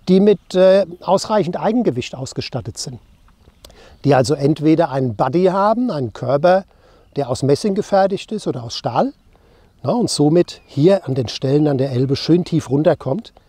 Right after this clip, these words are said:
damit wir eben die tieferen Wasserschichten nach Hecht, Barsch und Zander absuchen können. An der Oberfläche kann der Köder auch leichter sein, braucht also nicht dieses Gewicht in der Körpermitte. Ne, so ein Zweier-, Dreier Meps zum Beispiel ist da genau das Richtige.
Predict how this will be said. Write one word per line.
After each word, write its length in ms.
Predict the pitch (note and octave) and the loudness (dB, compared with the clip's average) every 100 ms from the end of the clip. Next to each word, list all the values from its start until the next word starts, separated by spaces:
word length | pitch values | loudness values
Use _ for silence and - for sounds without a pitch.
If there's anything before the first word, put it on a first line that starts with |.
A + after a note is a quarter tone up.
| _ _ _ _ _ - | _ _ _ _ _ -2
damit 260 | B2 E3 | 0 2
wir 120 | F#3+ F3 | 2 4
eben 180 | F3 | 2
die 100 | D#3+ | 2
tieferen 520 | - - C4 C4 G3 D#3+ | 0 2 4 4 2 2
Wasserschichten 760 | D#3 E3+ - F#3+ - - E3+ | 2 2 2 -2 -4 -6 -2
nach 280 | D3+ C#3+ - | 0 -2 2
Hecht, 420 | D#3+ - - - _ | 2 2 -6 -16 _
Barsch 280 | C3+ C#3 - | 0 0 -2
und 100 | C3 | -8
Zander 340 | - C3+ D3 | -6 -6 -6
absuchen 440 | C3 - B2+ A#2 G#2+ | -8 -12 -12 -12 -14
können. 240 | - B2+ _ _ _ _ _ _ _ _ - | -16 -20 _ _ _ _ _ _ _ _ -10
An 120 | C#3 | -2
der 160 | D#3 | -2
Oberfläche 520 | F#3 A#3 - A3+ - G3+ | 2 0 2 0 0 -2
kann 180 | F3 | 0
der 100 | E3+ | 0
Köder 300 | - F3 F3+ | 0 0 2
auch 100 | C#3+ | 0
leichter 400 | B2 C3 - G3+ | -2 -4 -2 -4
sein, 340 | - A3+ C#4 D4+ | -2 -2 -2 -2
braucht 300 | - D3 - | 0 -2 -2
also 200 | B2+ A#2+ | -4 -2
nicht 280 | C3 E3 - | -4 -6 -6
dieses 300 | F3 F3+ - | -6 -6 -4
Gewicht 400 | C#3+ D3+ - E3+ | -2 -2 -4 -6
in 80 | C#3 | -2
der 120 | C3 | -2
Körpermitte. 680 | C#3+ C3+ C3+ B2 B2 B2+ - _ _ _ - _ - | 0 0 0 0 -2 -4 -8 _ _ _ -20 _ -4
Ne, 180 | C#3 A#3+ | -2 0
so 140 | F3 | 0
ein 100 | B2 | 0
Zweier-, 520 | - A2+ A#2 C3+ C3 | -4 -4 2 2 2
Dreier 420 | A#2 G#2+ A2+ A#2 A2+ | -2 -8 -4 -4 2
Meps 500 | F3+ - - - _ _ _ _ _ - | 0 0 -14 -16 _ _ _ _ _ -4
zum 180 | D3+ | 0
Beispiel 420 | C#3+ C#3+ C3 - C#3 | 4 4 2 -2 -4
ist 180 | - | 0
da 80 | C#3+ | 0
genau 280 | B2+ B2 A#2+ | 0 -2 -4
das 200 | A#2+ - | -6 -4
Richtige. 480 | A#2+ - B2 B2+ | -6 -4 -6 -6